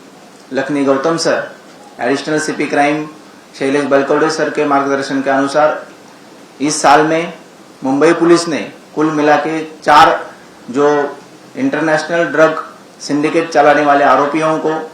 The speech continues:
एक्स्ट्राडिशन किया गया है। उसमें से आप सबको भी पता है,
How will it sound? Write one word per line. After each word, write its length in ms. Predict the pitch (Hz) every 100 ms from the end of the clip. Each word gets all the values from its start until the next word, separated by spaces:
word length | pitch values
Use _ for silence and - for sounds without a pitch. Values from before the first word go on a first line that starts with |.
| - - - - 131
एक्स्ट्राडिशन 600 | - 151 147 143 151 147
किया 260 | 143 143
गया 260 | 139 143 135
है। 360 | 143 175 202
उसमें 300 | 143 - 151
से 360 | 143 151 156 151
आप 160 | 143 135
सबको 320 | - 127 160
भी 120 | 147
पता 320 | 147 143 147 147
है, 200 | -